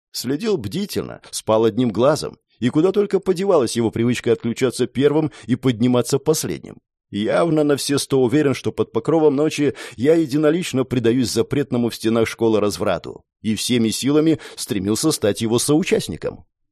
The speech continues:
Ладно, это я отвлекся от главной темы. В общем, утром ты в районе вершины пирамиды, а уже вечером можешь любоваться ею с глубоких низов. Все течет,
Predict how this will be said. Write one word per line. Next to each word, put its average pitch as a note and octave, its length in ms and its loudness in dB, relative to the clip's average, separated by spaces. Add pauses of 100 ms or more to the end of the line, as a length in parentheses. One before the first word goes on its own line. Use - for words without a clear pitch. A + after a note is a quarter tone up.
(320)
Ладно, C#3 640 2 (140)
это C#3+ 220 0
я C3 180 4
отвлекся A#2 520 0
от F#2 80 -2
главной G#2+ 420 2
темы. G1+ 420 -10 (380)
В D3+ 160 2
общем, F3+ 420 -2
утром E3 460 0
ты A3 200 -4
в D#3+ 100 0
районе A2 360 2
вершины A2 460 0
пирамиды, D3+ 640 2 (240)
а G#2+ 180 4
уже A#2 240 2
вечером A2 480 0
можешь A2 320 0
любоваться A2 520 2
ею A#2 360 2
с G2+ 80 -4
глубоких A#2+ 560 -2
низов. B2 460 -2 (220)
Все - 400 -2
течет, D#3+ 680 0